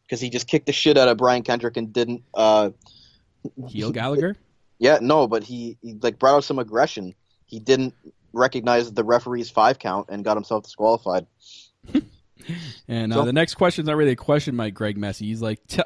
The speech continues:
Speaker 2: Titus Worldwide is the next big thing. You heard it here first. I'm close to joining."
Speaker 1: Oh my god! And did you see they had the, the fallout? He was about, he was talking to Dana Brooke about adding her to the Titus brand. I'm like, "Oh my god, great!"
Speaker 2: Well, they got a T-shirt for it now.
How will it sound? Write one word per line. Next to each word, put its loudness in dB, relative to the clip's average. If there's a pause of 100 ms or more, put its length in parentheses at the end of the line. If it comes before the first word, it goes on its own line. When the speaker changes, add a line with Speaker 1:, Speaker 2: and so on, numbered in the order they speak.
Speaker 2:
Titus 2
Worldwide 4
is -6
the -4
next -6
big -4
thing. -6 (320)
You 0
heard 0
it -4
here 0
first. -4
I'm -4
close -2
to -4
joining." -4 (1000)
Speaker 1:
Oh -6
my -6
god! 2
And 4
did -2
you 0
see 2
they 4
had 2
the, -6 (400)
the -4
fallout? 2 (300)
He -10
was -2
about, 2
he 2
was -6
talking 2
to -4
Dana 0
Brooke -4
about -2
adding 2
her -6
to -10
the -6
Titus -2
brand. -2
I'm 0
like, -2
"Oh -2
my -2
god, 0
great!" 4
Speaker 2:
Well, 6
they 0
got 2
a -6
T-shirt -2
for -2
it -8
now. -8